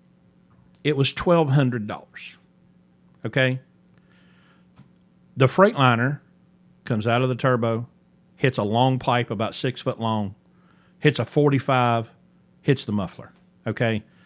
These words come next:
That's the kind of stuff we're talking about. When you're operating a truck for the first time, you need to not have to spend twelve or fifteen hundred dollars on three hundred dollars worth of,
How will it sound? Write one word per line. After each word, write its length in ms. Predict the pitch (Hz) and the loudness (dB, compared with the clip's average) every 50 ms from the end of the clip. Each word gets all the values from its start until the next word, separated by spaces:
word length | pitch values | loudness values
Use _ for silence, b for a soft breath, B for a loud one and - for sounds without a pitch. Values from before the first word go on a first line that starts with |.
| b b b b b b b b b - | b b b b b b b b b 0
That's 280 | 123 156 185 180 - | 4 4 4 4 4
the 80 | - - | -2 -6
kind 180 | - 190 185 165 | -2 0 2 2
of 80 | 135 | 2
stuff 280 | - - 156 139 - - | 2 0 0 0 0 -2
we're 60 | 113 | -6
talking 380 | - - 151 147 139 - 123 110 | 0 2 2 2 2 0 -2 -2
about. 240 | 104 107 95 - | -2 -2 -4 -4
When 160 | 107 117 120 120 | -2 -2 0 2
you're 440 | 127 147 170 175 180 175 170 170 b b b b b b b - | 2 2 2 2 2 0 0 -2 b b b b b b b 0
operating 880 | 151 170 175 175 - 160 151 151 147 143 135 127 127 123 120 117 117 - _ - - - - _ - - - - | 2 2 2 2 0 0 0 2 2 2 2 2 2 0 0 -2 -4 -8 _ -20 -20 -20 -20 _ -20 -14 -8 -4
a 100 | 139 127 | -4 -4
truck 360 | - - 185 170 160 - - | 0 2 4 4 4 2 0
for 120 | - 139 | -2 0
the 80 | 120 117 | 0 0
first 340 | - - 120 113 - - - | 0 0 -2 -2 -4 -6 -6
time, 440 | 165 165 160 135 95 85 80 101 - _ _ _ _ _ _ _ _ _ _ _ _ _ _ _ _ _ _ - B B B B B B B | -4 -2 -2 -2 -2 -4 -6 -10 -14 _ _ _ _ _ _ _ _ _ _ _ _ _ _ _ _ _ _ -20 B B B B B B B
you 200 | 127 135 175 196 | 4 6 8 8
need 240 | 190 180 180 190 170 | 8 8 8 6 6
to 60 | 151 143 | 4 4
not 240 | 147 151 151 147 | 4 4 4 4
have 180 | 139 147 143 131 | 4 2 0 0
to 80 | - 123 | -2 -4
spend 320 | - - 160 156 151 139 | -4 0 0 0 0 0
twelve 260 | - - 147 131 127 120 | 0 0 0 0 0 -2
or 40 | |
fifteen 420 | 110 - 143 127 - - 139 123 120 | -2 -2 -2 -2 -2 0 0 2 2
hundred 240 | 123 127 120 110 110 | 2 2 2 2 0
dollars 380 | 123 127 131 131 117 110 101 | 0 2 2 2 0 -2 -2
on 140 | 113 107 107 | -2 -4 -4
three 200 | - 123 127 120 | -2 -2 -2 0
hundred 220 | 123 120 110 110 | 0 0 0 0
dollars 300 | 104 110 107 104 98 - | 0 0 0 -2 -2 -4
worth 160 | 113 107 - - | -4 -6 -4 -4
of, 260 | 92 90 90 - | -6 -8 -8 -12